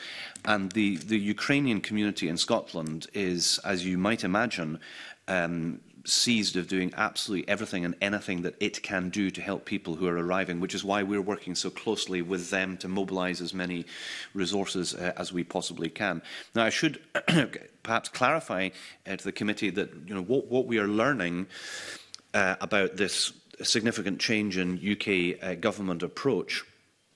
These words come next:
is that it is not moving from a position of, um, waiving visa requirements into the U K to the same position as the European Union countries are doing.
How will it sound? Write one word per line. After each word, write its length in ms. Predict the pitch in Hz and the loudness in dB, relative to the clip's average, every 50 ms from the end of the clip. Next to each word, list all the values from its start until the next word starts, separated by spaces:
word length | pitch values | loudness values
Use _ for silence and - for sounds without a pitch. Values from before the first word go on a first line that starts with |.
| _ _ _ _ _ _ _ _ - - - - | _ _ _ _ _ _ _ _ -20 -8 0 2
is 160 | 127 117 - 113 | 4 4 4 2
that 120 | 107 113 | 2 2
it 100 | 110 101 | 2 2
is 140 | 110 98 98 | 2 2 4
not 300 | 113 113 135 147 - 117 | 4 4 4 4 2 2
moving 500 | 113 120 123 123 107 101 92 90 90 85 | 2 4 4 4 4 2 0 0 -2 -4
from 540 | - - - 104 98 92 90 85 87 85 - - - - - | -6 -2 0 2 2 2 2 0 -2 -4 -6 -8 -20 -20 -14
a 80 | - - | -12 -8
position 640 | - 107 92 - 107 98 - - - 92 87 87 82 - | -4 -4 0 0 0 0 0 -2 -2 -2 -2 -2 -4 -2
of, 480 | 101 98 90 90 85 - - - - - - - - - - - - - _ _ - 92 | 0 0 2 2 0 -2 -4 -6 -8 -10 -12 -18 -18 -18 -18 -18 -18 -20 _ _ -4 -2
um, 320 | 92 87 85 85 82 - | 0 0 0 -2 -6 -6
waiving 880 | - 90 90 90 95 98 110 117 123 123 117 120 101 87 82 85 85 90 - | -6 -8 -8 -6 0 4 4 4 4 4 4 2 2 2 0 -2 -4 -6 -8
visa 420 | - 82 87 104 101 90 95 87 82 | -10 -6 -2 0 0 2 2 2 2
requirements 720 | 82 82 - - 92 85 82 78 78 76 76 - - - | 0 -2 -4 -2 -2 0 0 0 -2 -4 -6 -4 -6 -6
into 280 | - - 87 80 - 76 | -4 -4 -8 -8 -8 -6
the 120 | 78 85 | -6 -6
U 200 | 80 80 82 80 | -4 -2 -4 -4
K 360 | - - 90 82 80 80 78 | -2 0 0 2 2 2 -2
to 160 | 76 - - | -2 -4 -6
the 120 | 85 87 87 | -4 0 0
same 320 | - - 107 104 104 95 | 2 2 2 2 0 0
position 500 | - 95 85 90 95 90 - - 87 80 | -4 -6 -4 -4 -2 -2 -4 -4 -4 -4
as 160 | 80 82 78 | -4 -4 -2
the 100 | 85 90 | -2 -2
European 800 | 87 85 95 92 87 - - - 98 90 87 85 85 87 90 82 | 0 0 0 0 0 0 -2 -2 -2 -2 -2 -2 -4 -4 -4 -6
Union 420 | 90 87 104 131 151 151 123 90 80 | -6 -2 0 0 0 0 -2 -4 -4
countries 480 | - 95 82 - - - 78 76 76 | -4 -6 -6 -6 -4 -6 -6 -6 -6
are 60 | 76 71 | -8 -8
doing. 400 | 69 76 76 73 76 87 92 | -6 -6 -6 -4 -4 -8 -8